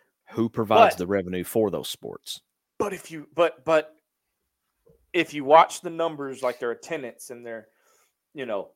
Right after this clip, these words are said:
Speaker 2: the crowds
Speaker 1: Oh,
Speaker 2: are
Speaker 1: they're,
Speaker 2: there.
Speaker 1: yeah, attendance. I mean, soccer, volleyball, all those, they have,
Speaker 2: But yes,
Speaker 1: I
Speaker 2: I,
Speaker 1: mean,
Speaker 2: I a hundred percent
Speaker 1: even
Speaker 2: agree.
Speaker 1: gymnastics had great attendance.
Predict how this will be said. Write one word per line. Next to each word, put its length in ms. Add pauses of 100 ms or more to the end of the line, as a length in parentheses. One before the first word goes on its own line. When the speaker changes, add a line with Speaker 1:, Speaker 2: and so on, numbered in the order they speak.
Speaker 2:
the 80
crowds 500
Speaker 1:
Oh, 60
Speaker 2:
are 20
Speaker 1:
they're, 140
Speaker 2:
there. 240
Speaker 1:
yeah, 180
attendance. 680
I 60
mean, 260 (160)
soccer, 480
volleyball, 340 (220)
all 160
those, 280
they 120
have, 300
Speaker 2:
But 160
yes, 380
Speaker 1:
I 80
Speaker 2:
I, 100
Speaker 1:
mean, 140
Speaker 2:
I 140
a 20
hundred 220
percent 40
Speaker 1:
even 160
Speaker 2:
agree. 80
Speaker 1:
gymnastics 680
had 260
great 240
attendance. 580